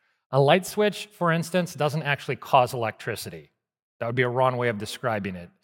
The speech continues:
Uh, there's other causes to electricity. A light switch is a medium by which you receive the benefits that electricity can produce. It's a medium by which you receive electricity's benefits. Faith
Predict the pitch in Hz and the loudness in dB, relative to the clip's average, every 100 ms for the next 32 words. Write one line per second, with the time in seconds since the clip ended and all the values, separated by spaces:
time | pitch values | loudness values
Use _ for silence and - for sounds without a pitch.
0 | _ _ _ - 113 104 120 147 143 165 | _ _ _ -4 -2 -2 2 2 4 4
1 | 175 156 - - 151 143 170 160 185 165 | 2 0 0 6 6 6 -2 -2 0 4
2 | 156 156 175 - 170 165 147 143 170 - | 2 2 -6 -4 -4 0 0 0 -4 -4
3 | 185 170 - 151 123 120 117 120 143 160 | -4 -4 -4 -6 -4 -6 -6 -4 -2 0
4 | 170 190 196 - - _ _ _ _ _ | 2 2 0 -2 -20 _ _ _ _ _
5 | _ - 143 147 147 143 165 139 131 - | _ 2 6 6 4 2 0 -2 -2 -2
6 | 135 120 123 143 151 - 120 107 - 117 | -4 -4 2 4 4 0 -6 -6 -6 -4
7 | 117 117 - 123 - 110 101 101 101 101 | -4 -4 -4 -8 -6 -8 -8 -12 -8 -8
8 | 80 - - - _ _ _ 135 139 123 | -8 -12 -16 -18 _ _ _ -6 -4 -2
9 | 135 165 143 120 113 - 127 123 120 - | 2 4 4 0 -4 -2 0 0 -2 -4
10 | 120 113 - 110 110 - 120 104 110 - | -6 -6 -6 -4 -6 -4 -4 -4 -8 -10
11 | 98 101 95 - _ 151 135 117 92 - | -10 -10 -12 -18 _ 0 2 0 -10 -18
12 | - - - - _ _ - - 247 143 | -20 -20 -20 -20 _ _ 0 8 8 8
13 | 101 - - | 2 -8 -14